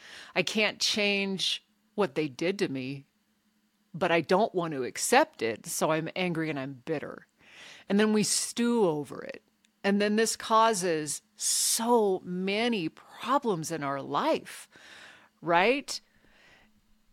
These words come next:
I can't change the past, but I can make a conscious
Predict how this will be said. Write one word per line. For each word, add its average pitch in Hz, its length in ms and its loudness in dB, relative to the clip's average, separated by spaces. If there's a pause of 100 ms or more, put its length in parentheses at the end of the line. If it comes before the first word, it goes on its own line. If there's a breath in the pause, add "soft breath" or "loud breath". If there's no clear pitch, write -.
(1120)
I 202 80 0
can't 240 380 0
change 226 420 -2
the 180 120 -4
past, 165 580 -4 (800)
but 185 260 2
I 202 160 4
can 277 720 2 (220)
make 214 240 0
a 208 80 -2
conscious 214 680 -4